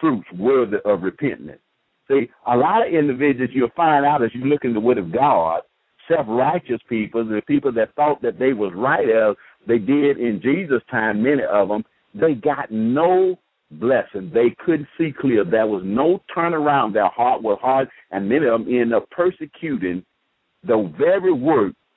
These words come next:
that the Father sent Jesus to do. And if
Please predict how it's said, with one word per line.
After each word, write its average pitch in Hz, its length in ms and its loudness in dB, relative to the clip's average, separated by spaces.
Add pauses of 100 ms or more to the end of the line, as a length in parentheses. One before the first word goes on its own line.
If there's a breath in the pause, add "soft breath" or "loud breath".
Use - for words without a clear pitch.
(180)
that 120 200 -6
the - 100 -18 (120)
Father 120 380 2 (100)
sent 117 260 -8
Jesus 110 380 -2
to 104 100 -6
do. 101 240 -4 (480 soft breath)
And 131 160 2
if 101 180 2